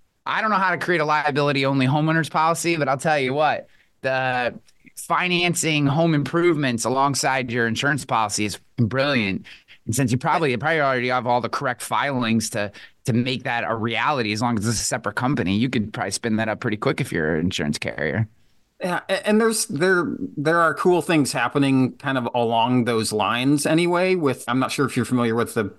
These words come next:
Speaker 2: the Fortified program, right? Where,
Speaker 1: Mm-mm.
Speaker 2: um, you know, you can get a fortified,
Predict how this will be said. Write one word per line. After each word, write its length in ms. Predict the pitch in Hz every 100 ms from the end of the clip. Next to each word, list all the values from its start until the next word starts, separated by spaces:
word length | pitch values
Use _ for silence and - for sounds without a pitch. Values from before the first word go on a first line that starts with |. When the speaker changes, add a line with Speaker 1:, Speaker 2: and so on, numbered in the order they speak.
| -
Speaker 2:
the 80 | -
Fortified 580 | 143 131 147 131 123 113 _ _
program, 680 | 147 131 127 127 127 123 - 127
right? 300 | 120 117 123
Where, 240 | 117 110
Speaker 1:
Mm-mm. 320 | 180 175 101 - - -
Speaker 2:
um, 540 | 123 110 107 104 98 _ _ _ - _ _ - _ _ _ -
you 100 | 135
know, 60 |
you 120 | 123 135
can 140 | 156
get 100 | 139
a 60 | 131
fortified, 640 | 139 123 143 123 113